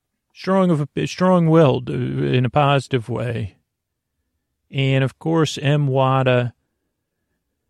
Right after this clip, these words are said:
an ac-, acolyte wizard, uh, that you don't know much about. M. Wada tends to be very quiet and was, was, uh, is right now resting, which we'll get to. And, uh,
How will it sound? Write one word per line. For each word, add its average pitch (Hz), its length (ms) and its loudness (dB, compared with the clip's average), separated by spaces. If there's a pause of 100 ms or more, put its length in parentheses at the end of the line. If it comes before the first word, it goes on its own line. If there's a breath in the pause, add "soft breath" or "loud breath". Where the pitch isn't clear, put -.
(100)
an 131 140 -4
ac-, 139 300 0
acolyte 131 580 2
wizard, 123 640 0
uh, 117 360 0
that 120 160 0
you 123 80 -2
don't 127 200 2
know 123 120 2
much 120 240 0
about. 117 400 0
M. 123 180 -2
Wada 120 280 0
tends 123 340 -4
to - 40 -10
be 120 140 -2
very 123 280 0
quiet 135 840 -2
and 123 400 0
was, 120 240 -6 (160)
was, 117 340 -6
uh, 131 340 -2
is 135 280 -4
right 131 280 0
now 120 240 0
resting, 123 720 0
which 120 220 -6
we'll 120 140 -4
get 131 340 0
to. 123 540 0 (1300)
And, 113 640 -2
uh, 120 160 -2